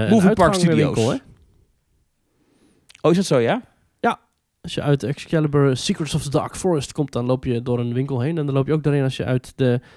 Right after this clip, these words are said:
Speaker 1: Movie Park Studios achtbaan komt.
Speaker 2: Ah. Maar goed, Movie Park Studios, die achtbaan, eh, is een beetje een gekke attractie, hè, eigenlijk. Eh,
Speaker 1: Ja, maar wel heel
Speaker 2: en dan
Speaker 1: leuk.
Speaker 2: Ja, kijk,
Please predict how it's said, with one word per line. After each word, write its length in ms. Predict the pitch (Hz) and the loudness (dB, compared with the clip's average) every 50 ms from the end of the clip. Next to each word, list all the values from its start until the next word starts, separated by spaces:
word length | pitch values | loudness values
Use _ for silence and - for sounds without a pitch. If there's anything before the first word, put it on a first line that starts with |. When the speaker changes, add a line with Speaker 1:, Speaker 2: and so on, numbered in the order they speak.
| - _ _ _ _ _ | -20 _ _ _ _ _
Speaker 1:
Movie 220 | - 131 127 127 - | -2 -2 -2 0 -2
Park 140 | - 110 - | -6 -8 -6
Studios 360 | - 135 123 113 101 95 - | -4 -2 0 0 0 -2 -6
achtbaan 240 | - 104 - 107 98 | -8 -8 -8 -8 -6
komt. 120 | - - | -4 -2
Speaker 2:
Ah. 360 | 123 156 156 127 104 90 - - - - - - - | 0 0 0 0 -2 -4 -8 -10 -12 -16 -20 -4 0
Maar 100 | - 143 | 2 2
goed, 200 | 139 123 - - - | 4 2 0 -2 0
Movie 200 | 151 165 160 147 | 2 2 4 4
Park 140 | 160 147 - | 2 0 0
Studios, 420 | - 180 165 165 160 170 160 - | 0 0 2 4 4 4 2 0
die 140 | - 147 117 | -2 0 0
achtbaan, 520 | 151 151 151 147 143 147 175 202 220 233 _ _ _ _ - | 0 2 2 2 2 2 0 -4 -8 -12 _ _ _ _ -6
eh, 320 | 127 127 123 120 120 117 | -4 -2 -2 -2 -2 -4
is 80 | - - | -4 -6
een 60 | - | -6
beetje 180 | 110 104 - | -6 -4 -4
een 60 | 135 - | -2 -2
gekke 200 | - 131 123 - | -2 -4 -4 -4
attractie, 460 | 104 101 - 123 107 - - - 98 95 | -6 -6 -4 -4 -4 -4 -6 -8 -6 -6
hè, 140 | 104 110 - | -6 -8 -8
eigenlijk. 500 | - 104 104 - - 95 92 - - - _ _ - - - _ _ _ _ | -8 -8 -8 -8 -10 -12 -14 -14 -20 -20 _ _ -20 -20 -20 _ _ _ _
Eh, 300 | - 110 104 101 101 - | -10 -8 -6 -6 -2 0
Speaker 1:
Ja, 80 | 196 202 | 2 2
maar 100 | 170 160 | 4 4
wel 120 | 214 240 | 4 4
heel 80 | 233 254 | 4 4
Speaker 2:
en 40 | 262 | 2
dan 80 | 285 220 | 2 0
Speaker 1:
leuk. 160 | 131 107 - - _ _ _ _ _ _ _ _ | -2 -4 -8 -16 _ _ _ _ _ _ _ _
Speaker 2:
Ja, 420 | - 139 143 165 180 185 185 - - - - 151 | -4 0 2 4 4 4 4 2 -2 -8 -10 -4
kijk, 240 | - 151 127 - | -2 -2 -2 -2